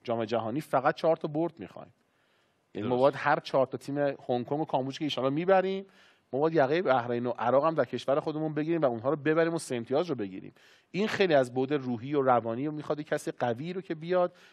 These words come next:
Speaker 1: تیم رو بتونه جمع کنه. می‌گن آقای اسکوچیچ فنیش هم خیلی خوبه، بازیکنایی که قبلاً باشون کار کردن. منم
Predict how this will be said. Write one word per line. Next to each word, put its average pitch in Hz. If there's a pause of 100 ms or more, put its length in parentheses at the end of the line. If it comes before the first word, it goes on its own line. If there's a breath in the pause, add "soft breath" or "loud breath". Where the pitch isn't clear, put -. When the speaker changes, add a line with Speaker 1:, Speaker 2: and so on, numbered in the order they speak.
(120)
Speaker 1:
تیم 156
رو 170
بتونه 165
جمع 139
کنه. 107
می‌گن 147
آقای 170
اسکوچیچ 143
فنیش 143
هم 165
خیلی 170
خوبه، 120
بازیکنایی 113
که -
قبلاً 123
باشون 113
کار 107
کردن. 107 (420 soft breath)
منم 175